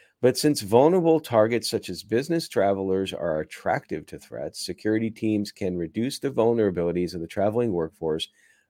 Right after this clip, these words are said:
by mitigating their vulnerabilities with specific procedures, behavior modification, and training that specifically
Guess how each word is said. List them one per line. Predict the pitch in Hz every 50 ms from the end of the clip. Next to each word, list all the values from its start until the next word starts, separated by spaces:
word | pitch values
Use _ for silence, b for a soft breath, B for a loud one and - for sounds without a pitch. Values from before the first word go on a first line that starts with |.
| _
by | - 92 90 85
mitigating | 90 98 110 117 123 127 113 117 117 113 117 123 120 104
their | 95 92 92
vulnerabilities | 87 90 95 95 90 85 82 85 82 98 104 113 117 123 120 110 - -
with | 90 80 -
specific | - - 80 - - - 104 - 92 - _
procedures, | - 78 - - 123 135 131 160 151 151 - - - _ _ _ _ _ _ _ _
behavior | - 80 76 - _ - 120 139 151 117 101 101 95
modification, | 92 90 90 87 85 - 95 92 - 95 92 92 95 101 104 110 - b b b b b b b b -
and | 92 92 -
training | - - - - 107 110 120 127 135 135 131
that | 107 92 90
specifically | - - - 113 - - - 127 123 - 131 - - 127 127 117